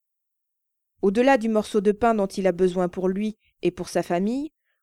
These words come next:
au-delà de la bouteille de vin qui doit lui ôter un instant la conscience de ses douleurs,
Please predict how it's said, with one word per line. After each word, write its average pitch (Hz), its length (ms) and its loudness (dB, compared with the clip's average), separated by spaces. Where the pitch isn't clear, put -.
au-delà 269 360 6
de 247 100 4
la 233 120 6
bouteille 220 340 2
de 214 80 4
vin 226 240 2
qui 214 140 -10
doit 196 160 4
lui 190 120 -2
ôter 196 400 0
un 190 160 -2
instant 196 540 -4
la 180 120 -2
conscience 196 460 -4
de 180 80 -4
ses 180 160 -2
douleurs, 196 460 -2